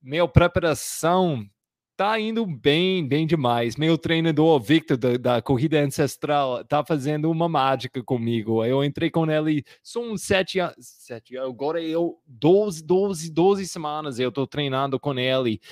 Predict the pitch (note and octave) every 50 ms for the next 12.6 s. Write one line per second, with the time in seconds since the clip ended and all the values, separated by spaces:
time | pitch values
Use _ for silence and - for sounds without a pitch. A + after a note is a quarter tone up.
0 | - - - _ _ _ _ D3 C3+ C3+ C3 B2+ B2 A#2+ A2+ A2+ A#2+ B2+ C3+ C3
1 | B2 - C#3+ B2+ C#3 D#3 E3+ - _ - D3 D3+ D#3+ E3+ F3 E3+ D#3+ - E3+ D#3+
2 | C3 A#2 C3+ C#3+ C#3 - - A#2 A2 A#2 A#2+ C3+ E3 D#3+ - - - F#3+ F3 E3+
3 | C3+ A2+ C#3+ D3 D3+ C#3+ B2 - - A#2+ A#2 A#2+ A#2+ - - C3+ - B2+ B2 B2
4 | B2+ - - C#3 C3+ C3+ B2 - - C#3 B2+ B2+ C3 C3 - - B2 A2+ B2 B2+
5 | C3 C3 C3+ B2 - - G2 G2 G2 - _ _ _ _ - C3+ D3 E3 D#3+ -
6 | - - F3 E3+ E3 D3+ C3+ - - A#2 G2 - - _ _ _ _ _ _ _
7 | _ - A#2 A#2+ A#2+ A#2 A2+ A#2 A2+ A2 G#2 - - - - - _ _ _ _
8 | _ _ _ _ - - E3+ F#3+ G3 F#3 E3 - E3+ E3 D#3 D3+ D3+ C#3+ C#3 C3+
9 | A#2+ - - - C#3 C#3+ C#3+ C#3+ C3+ B2 A2+ G#2 A2 F2+ - - D3 D3+ C#3+ C3
10 | - - C3+ B2+ A2+ - - A2 F#2+ - - B2+ A#2 G#2+ G2+ - - B2+ B2+ C3
11 | C3+ C3 - C3+ B2 A2+ B2 C3 C3+ C#3 C3+ A#2+ G#2 G#2+ G#2 F2+ - - - C3+
12 | C#3 B2 A2 B2 B2+ B2+ B2+ A#2+ A2 C#3 - _